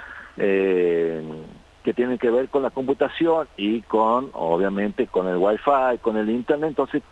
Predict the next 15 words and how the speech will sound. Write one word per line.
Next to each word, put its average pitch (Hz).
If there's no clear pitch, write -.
puedan 147
tener 104
acceso, 92
¿no? 104
Entonces, 117
eso 135
también 147
es 127
un 113
punto 139
a 104
destacar, 110
¿no? 117
En 101
Selva. 85